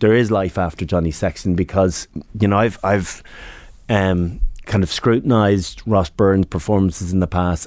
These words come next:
I, I have to say he's, he's improved no end, and there's a real comfort and a confidence with the way he's playing now,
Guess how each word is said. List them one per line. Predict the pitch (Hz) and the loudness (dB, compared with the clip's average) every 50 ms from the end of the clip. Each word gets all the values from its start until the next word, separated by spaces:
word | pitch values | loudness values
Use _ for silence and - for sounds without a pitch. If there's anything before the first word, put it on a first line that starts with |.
| - | -8
I, | - 95 - - | -8 -8 -6 -2
I | 92 92 92 | 0 2 4
have | 90 82 87 110 - | 4 2 2 0 -2
to | - - | -6 -6
say | - - 92 87 | -4 0 0 2
he's, | 82 85 87 80 78 - | 2 2 0 -2 -4 -6
he's | - 107 92 95 | -4 -2 0 2
improved | 92 85 - - 117 131 135 107 107 | 0 2 2 4 4 4 4 4 4
no | 107 104 101 95 95 | 4 4 4 4 2
end, | 90 87 85 85 | 2 2 2 2
and | 87 87 85 | 2 2 4
there's | 90 90 92 87 | 4 4 4 4
a | 98 90 | 2 2
real | 87 98 117 120 113 104 | 4 4 4 4 4 2
comfort | - - - 117 110 110 - 104 92 | 0 0 0 0 0 0 0 2 2
and | 98 92 | 2 2
a | 92 85 | 0 0
confidence | - - 101 107 107 107 - 107 95 87 85 - - | 0 0 0 0 0 0 0 0 2 2 0 0 -2
with | 98 87 - | -2 -2 0
the | - 90 | 0 2
way | 90 90 90 90 87 | 2 4 4 4 2
he's | 76 85 90 85 82 80 - - - - - - - - - - | 2 0 0 0 0 -2 -6 -10 -14 -20 -20 -20 -20 -20 -14 -4
playing | - 117 107 104 101 104 101 98 | 0 2 2 2 2 2 0 0
now, | 95 95 98 104 117 117 110 | -2 -2 -2 -2 -2 -4 -6